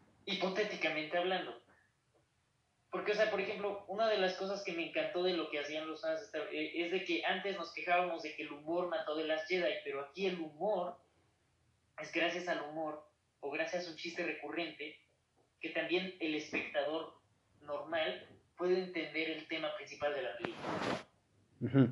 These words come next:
Speaker 1: El chiste es de que todo el mundo, eh, nadie sabe, bueno, nunca sabes cuál es la nacionalidad de Marta,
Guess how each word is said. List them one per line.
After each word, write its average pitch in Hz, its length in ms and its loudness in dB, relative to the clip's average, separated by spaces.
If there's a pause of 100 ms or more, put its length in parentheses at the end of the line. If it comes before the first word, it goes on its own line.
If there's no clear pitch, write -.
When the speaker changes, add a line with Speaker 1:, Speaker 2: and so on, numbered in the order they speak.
(340)
Speaker 1:
El - 180 -12
chiste 180 380 -2
es 349 100 0
de - 100 -2
que - 80 -4
todo 302 240 -4
el 156 80 -2
mundo, 151 680 -6
eh, 131 500 -6
nadie 175 360 6
sabe, 156 400 4
bueno, 143 220 -10
nunca 190 240 0
sabes 175 300 4
cuál 160 180 -2
es 156 80 -6
la 139 120 0
nacionalidad - 600 -6
de - 100 -10
Marta, 156 340 -2